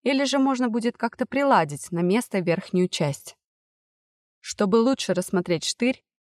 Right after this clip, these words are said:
он опустился на корточки, а затем и вовсе встал на колени, пытаясь отколупать пальцем приставшую к металлу грязь. Светка поняла:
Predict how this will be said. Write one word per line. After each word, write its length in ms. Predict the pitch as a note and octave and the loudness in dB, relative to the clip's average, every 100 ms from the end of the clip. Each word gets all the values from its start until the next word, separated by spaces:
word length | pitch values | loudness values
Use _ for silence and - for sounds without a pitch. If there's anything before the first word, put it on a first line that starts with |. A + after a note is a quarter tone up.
| _ | _
он 180 | C4 B3+ | 2 2
опустился 580 | A#3 A3+ - G3+ - D#3+ | 0 -4 -2 -2 -2 -6
на 100 | E3 | -4
корточки, 640 | - C#4 C4 - - B3 _ _ - | -2 -2 -2 -6 -4 -6 _ _ -6
а 100 | F#3 | -4
затем 320 | G3 - D4+ | -2 -2 -4
и 160 | - B3+ | -2 0
вовсе 360 | G3 F3 - | 2 0 -2
встал 280 | E3+ - E3+ | -8 -2 0
на 100 | D#3+ | 0
колени, 500 | - E3+ A#3+ B3 D#3+ _ _ | -2 0 2 2 0 _ _
пытаясь 440 | - G3 F3+ F#3 - | -6 0 2 2 0
отколупать 680 | F#3 - E3 E3 - A#3 - | -10 -4 -4 -2 0 0 0
пальцем 420 | G3 G3+ - F#3+ | 0 0 -2 -4
приставшую 600 | F#3 F#3 - F#3+ - E3 | -4 -6 -2 -4 -2 -4
к 100 | - | -2
металлу 360 | E3+ - E3 E3 | -4 0 -2 -2
грязь. 460 | E3+ C3+ - - _ _ _ _ _ _ _ _ - | -4 -6 -8 -16 _ _ _ _ _ _ _ _ -20
Светка 540 | - E3+ F3+ F3 F#3 | -12 -2 0 0 -4
поняла: 560 | - F#3+ G3 G#3 F3 | -2 2 4 4 2